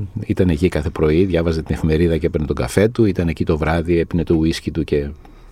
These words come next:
ε, κουβέντιαζε με όποιους περνούσανε. Οπότε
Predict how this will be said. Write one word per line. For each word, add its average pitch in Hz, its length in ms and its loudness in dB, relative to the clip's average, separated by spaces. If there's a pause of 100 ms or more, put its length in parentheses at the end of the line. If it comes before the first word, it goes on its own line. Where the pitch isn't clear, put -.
(140)
ε, 50 220 -2 (600)
κουβέντιαζε 80 460 0
με 76 80 0
όποιους 82 240 -2
περνούσανε. 90 560 0
Οπότε 98 340 2